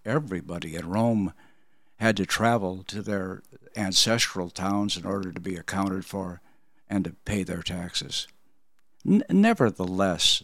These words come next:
like so much in the New and Old Testaments, allegorical and metaphysical stories abound. The critical fact is that baby Jesus was born, and thank heaven,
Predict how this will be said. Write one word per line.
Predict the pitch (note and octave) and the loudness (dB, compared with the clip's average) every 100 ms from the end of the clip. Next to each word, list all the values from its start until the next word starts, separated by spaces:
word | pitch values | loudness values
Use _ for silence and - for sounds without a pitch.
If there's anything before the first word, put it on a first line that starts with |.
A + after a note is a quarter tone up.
| - | -4
like | F#2+ - | -2 2
so | A#2+ G#2 | 2 4
much | G#2+ - | 2 2
in | F2 | -2
the | F2 | 0
New | F#2 G2 F#2+ | 0 0 0
and | F#2 | -2
Old | F#2 - | -6 -6
Testaments, | G2 F2+ - F#2 F2+ - - - - - - - | -2 -2 -2 -6 -4 -6 -6 -20 -20 -20 -10 0
allegorical | A#2+ G#2+ G2+ G2+ G2 F#2+ F#2+ F#2 | 2 2 -2 -2 -2 -4 -8 -6
and | F#2 F2+ | -6 -6
metaphysical | G#2 G2+ - G#2 F2+ F2+ E2+ | -6 -6 -4 -2 -2 -4 -2
stories | - - F2 F2 - | -2 -2 -4 -4 -4
abound. | D2+ D2 C#2+ C#2 - - - - - - - - - - | -4 -10 -10 -12 -16 -20 -20 -20 -20 -20 -20 -20 -16 2
The | D#3+ | 2
critical | - A#3+ B2 E2+ | 4 2 4 2
fact | - - A#2 A#2+ - | 2 2 2 2 0
is | E2+ F2 D#2 | 0 0 2
that | F#2 F2 E2+ | 2 2 2
baby | G#2+ C3 B2 | 4 4 2
Jesus | F2 G#2+ F#2+ G2 - | 2 2 2 2 2
was | G2 G2+ F2+ | 4 2 2
born, | E2+ B2+ F#2+ - - - - - - | 0 2 2 -2 -8 -18 -20 -14 0
and | F#3+ | 0
thank | - B3 - | 4 2 4
heaven, | G3 F3+ E2+ - | 2 2 -2 -6